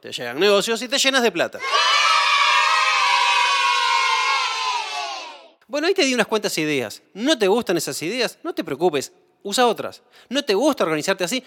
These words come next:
No te preocupes. Organízate de otra manera, pero organízate. Por ejemplo, no sé, solamente dos días por año a enviar pop-buys a tus cien mejores clientes. O tal vez un mes por año te dediques solo a hacer llamadas a tus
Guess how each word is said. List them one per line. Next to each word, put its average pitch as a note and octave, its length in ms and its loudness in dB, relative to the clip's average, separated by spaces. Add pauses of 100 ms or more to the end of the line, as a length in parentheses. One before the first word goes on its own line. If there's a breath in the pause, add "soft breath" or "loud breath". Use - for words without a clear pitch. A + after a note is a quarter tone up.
(120)
No D#4 80 -6
te D4 120 0
preocupes. A#3 480 -2 (120)
Organízate A#3+ 460 -2
de A#3 80 2
otra A3 180 0
manera, F#3 380 0 (220 soft breath)
pero E3 200 2
organízate. D3+ 680 0 (220)
Por D#3+ 160 -8
ejemplo, E3 340 0
no E3+ 80 0
sé, C#3+ 240 -2
solamente A#3+ 460 2
dos G#3+ 180 2
días A#3 240 2
por F#3+ 160 -2
año A#3 300 0
a - 20 0
enviar F#3 420 0
pop-buys E3 540 -2
a D3+ 240 2
tus - 240 -12
cien G3 220 0
mejores D#3 260 -4
clientes. G#2 340 -12 (120)
O C#3+ 120 -6
tal F3 140 2
vez G#3 220 0 (260 soft breath)
un G3 180 0
mes A3 140 6
por F3 160 0
año G3 220 4
te D3+ 100 0
dediques F3+ 400 0
solo A3 300 4
a G3+ 40 4
hacer F#3 160 0
llamadas F3 600 2 (160)
a A#2 260 -4
tus C#3+ 120 -10